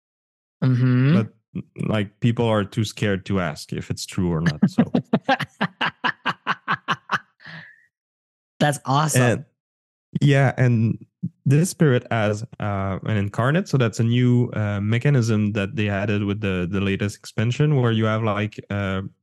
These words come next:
Speaker 2: a special presence that you can move around the board, and you will have, uh, a special condition to make it, uh, even better, like, to empower it. And once it's done, it's empowered for the rest of the game. And,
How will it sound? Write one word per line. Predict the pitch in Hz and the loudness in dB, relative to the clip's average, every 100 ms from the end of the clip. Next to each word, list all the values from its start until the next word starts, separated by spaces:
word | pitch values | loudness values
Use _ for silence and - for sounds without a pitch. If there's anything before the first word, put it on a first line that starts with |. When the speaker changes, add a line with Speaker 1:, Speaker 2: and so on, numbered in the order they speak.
| _ - | _ -6
Speaker 2:
a | |
special | 110 - 127 123 123 107 | -6 -2 -2 0 0 -2
presence | - 107 107 98 87 | -2 -2 0 -2 -2
that | - 92 - | -4 -4 -4
you | |
can | 98 98 98 101 95 | -4 -4 -4 -4 -2
move | 117 120 110 | 0 2 2
around | 101 104 98 98 | 0 0 0 -2
the | 92 | -2
board, | 98 92 87 87 90 _ _ _ _ _ _ - | -2 0 0 -2 -8 _ _ _ _ _ _ -4
and | 107 | 0
you | 110 | 2
will | 110 104 | 2 2
have, | 104 104 104 | 0 -2 -4
uh, | 95 92 87 - _ - | -4 -2 -4 -8 _ -6
a | 107 | -6
special | - 110 120 113 | -2 -2 0 -2
condition | - 104 110 110 - 101 95 | 0 0 0 -2 -2 -2 -2
to | 107 | -2
make | 104 98 - | -2 -2 -4
it, | 101 - _ - | -6 -8 _ -12
uh, | - 95 90 62 | -6 -4 -4 -4
even | 120 107 104 101 | -2 0 0 0
better, | 98 98 90 | 0 0 -2
like, | 87 87 - | -4 -8 -8
to | 98 92 90 - - | -6 -2 -4 -4 -6
empower | 104 101 - 107 104 98 85 | -6 -6 -6 -4 -2 0 -2
it. | 80 | -4
And | 85 95 | -4 -2
once | 95 98 | -4 -4
it's | 98 - | -8 -6
done, | - 101 98 | -4 -2 -2
it's | - - - - | -4 -10 -18 -6
empowered | 104 - 101 98 95 | -6 -4 -2 -2 -2
for | - | -2
the | 92 | -2
rest | 90 92 - | 0 -2 -4
of | 90 | -4
the | |
game. | 85 87 85 82 - _ _ _ - | -4 -4 -6 -10 -16 _ _ _ -2
And, | 117 113 113 110 | 0 2 2 0